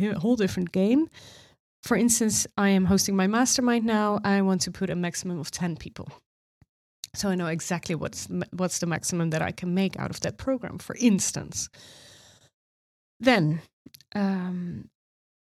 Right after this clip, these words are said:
the third, sorry, the third part that I want to share with you is,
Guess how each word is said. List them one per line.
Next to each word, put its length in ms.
the 400
third, 540
sorry, 380
the 160
third 340
part 260
that 140
I 60
want 260
to 360
share 260
with 240
you 180
is, 320